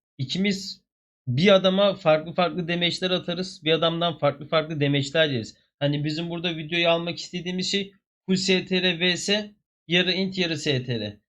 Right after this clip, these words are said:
Hani yorumlarda şimdi belirtenler olur. Hani, e, Hedwig'in defansı düşük, senin defansın yüksek.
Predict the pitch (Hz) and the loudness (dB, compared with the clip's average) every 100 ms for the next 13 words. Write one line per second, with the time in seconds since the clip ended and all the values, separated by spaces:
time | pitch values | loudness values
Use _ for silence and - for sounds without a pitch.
0 | _ 135 139 156 165 170 170 165 147 175 | _ -2 2 2 2 2 2 0 -6 -4
1 | 156 165 160 180 170 170 170 165 139 139 | -2 -2 -2 0 0 0 -4 -4 -4 -2
2 | 143 135 131 _ _ _ - 139 139 147 | 0 0 -4 _ _ _ -6 -2 2 2
3 | 143 156 160 160 151 160 151 156 151 156 | 0 -2 0 -2 0 0 0 -6 -10 -10
4 | 151 135 139 143 143 156 147 156 156 147 | -6 -2 0 0 0 0 0 -2 -4 -4
5 | 147 165 156 - | -4 -4 -4 -10